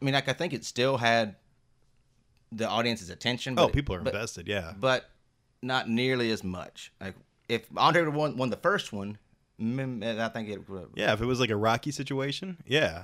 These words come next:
Speaker 2: I, I totally agree. And he should have known better. He was in that movie.
Speaker 1: But Jake, this, like, so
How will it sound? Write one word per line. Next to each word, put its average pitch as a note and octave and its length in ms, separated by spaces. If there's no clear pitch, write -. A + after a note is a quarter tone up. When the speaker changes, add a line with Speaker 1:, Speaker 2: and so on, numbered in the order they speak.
Speaker 2:
I, G#2+ 80
I - 20
totally G#2+ 500
agree. G#2 400
And F#2+ 80
he G#2+ 100
should A#2+ 120
have A#2 80
known B2+ 180
better. G#2 200
He G#2 100
was A2 160
in B2+ 140
that F2 120
movie. F2 300
Speaker 1:
But B2 140
Jake, C#3 220
this, D3 180
like, B2 140
so A2 280